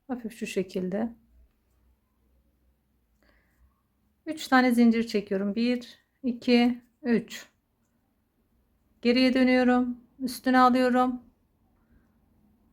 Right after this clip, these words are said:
Şu boşluğumun içine iki tane, pardon, üç tane trabzan yapalım. İki, üç.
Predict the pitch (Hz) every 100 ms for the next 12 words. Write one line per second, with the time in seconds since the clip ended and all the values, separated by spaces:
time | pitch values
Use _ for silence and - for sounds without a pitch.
0 | _ 311 277 226 - 220 208 226 247 -
1 | 220 196 220 233 - _ _ _ 262 -
2 | 262 247 226 190 196 220 247 - _ _
3 | _ _ _ _ _ _ _ _ _ _
4 | _ _ _ _ _ _ - 247 202 220
5 | 277 - 240 214 196 214 262 - _ _
6 | _ 247 220 196 196 185 180 - 196 190
7 | _ _ _ _ _ - 226 240 254 -
8 | _ _ _ _ _ _ _ _ _ _
9 | _ _ _ _ _ _ _ _ 269 233
10 | - -